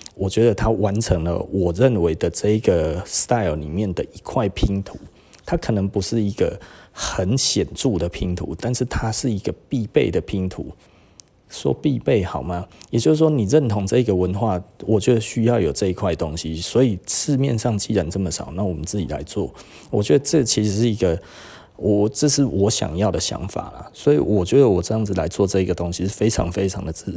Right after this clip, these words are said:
然。但是呢，<laughs> 我的同业就说，“这款物件刚好你做不出来，你知道吗？” <laughs> 他，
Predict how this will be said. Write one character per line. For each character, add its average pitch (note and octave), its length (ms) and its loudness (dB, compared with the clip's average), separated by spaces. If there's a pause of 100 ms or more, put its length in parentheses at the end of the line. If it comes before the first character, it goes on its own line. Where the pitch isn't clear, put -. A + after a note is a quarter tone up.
然。 - 160 -12 (220)
但 B2+ 100 4
是 - 280 2
呢， B2 140 4 (640)
<laughs> - 760 -12
我 C3+ 80 2
的 G#2+ 80 4
同 G#2+ 220 4
业 G#2+ 100 4
就 G#2+ 100 2 (160)
说 A#2+ 240 -2 (320)
，“这 - 140 2
款 B2 140 4
物 G#2+ 120 2
件 F#2 200 2
刚 G2+ 100 2
好 F#2 60 2
你 G2 100 4
做 A#2 160 6
不 F2 80 6
出 E2+ 140 4
来， D#2+ 100 0
你 E2+ 140 -6
知 F#2 80 0
道 G#2 120 2
吗？” G2+ 140 0
<laughs> - 1400 -2
他， - 300 6